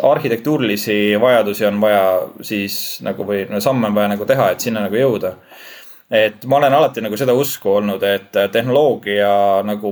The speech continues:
pole asi lihtsalt iseeneses. Et, äh, igasugune tehnoloogia kasutus, igasugune arhitektuuriline suund peab ju ka toetuma mingisugusele päris ärilisele vajadusele. Ja üks hästi varajasi asju näiteks, mis ma, noh, selle dokumendi kõrvalt nagu tegin, oli ju see, et,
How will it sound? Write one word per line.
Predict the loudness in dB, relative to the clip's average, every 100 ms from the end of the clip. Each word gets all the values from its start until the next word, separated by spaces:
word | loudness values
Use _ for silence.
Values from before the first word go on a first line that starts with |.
| 0
pole | 2 4
asi | 4 2 2 0 -4
lihtsalt | -4 -4
iseeneses. | -2 -2 -4 -10 -12 -12 -10
Et, | -2 0 -2 -4 0
äh, | 2
igasugune | 2 0 0 -4 -2 0
tehnoloogia | 2 4 4 2
kasutus, | 0 0 0 -4 -4
igasugune | 0 0 0 0
arhitektuuriline | 0 0 -6 -2 0 0 -2
suund | 0 0 0 -4 -10 _ -20 -20 -20 _ _ _ _ _ _
peab | 0 0
ju | 0
ka | 2
toetuma | 2 2 0 -2 0
mingisugusele | -2 -4 -6 0
päris | 0 2 2
ärilisele | 0 -2 -2
vajadusele. | 2 2 0 -12 -16 _ _ _ _ _ _ _ _ -6
Ja | 0 2
üks | 2 2
hästi | 2 2
varajasi | 4 4 4
asju | 0 0 -4
näiteks, | -4 -6
mis | -6 0
ma, | 0 0
noh, | -2
selle | 0 0 2
dokumendi | 0 -2 -2
kõrvalt | 2 2 2 -2
nagu | -4
tegin, | -2 -2 -2
oli | -2 0
ju | 2
see, | 2
et, | 0